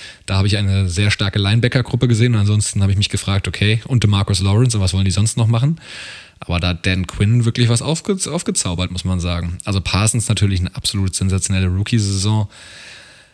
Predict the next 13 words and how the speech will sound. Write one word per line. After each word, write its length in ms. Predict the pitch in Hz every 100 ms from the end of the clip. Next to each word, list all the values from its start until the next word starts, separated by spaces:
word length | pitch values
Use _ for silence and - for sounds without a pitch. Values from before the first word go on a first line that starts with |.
| _ -
Hat 160 | -
jetzt 200 | 98 - -
acht 220 | 110 -
Sacks 360 | - 117 123 -
und 100 | 107
schon 160 | 101
vierzig 380 | - 107 - -
Tackles 340 | - 110 135 101
in 80 |
seinen 260 | 101 98 -
ersten 540 | 98 101 - 107 98
zehn 560 | - - - 107 117 110 - _
Spielen. 600 | - - 110 123 143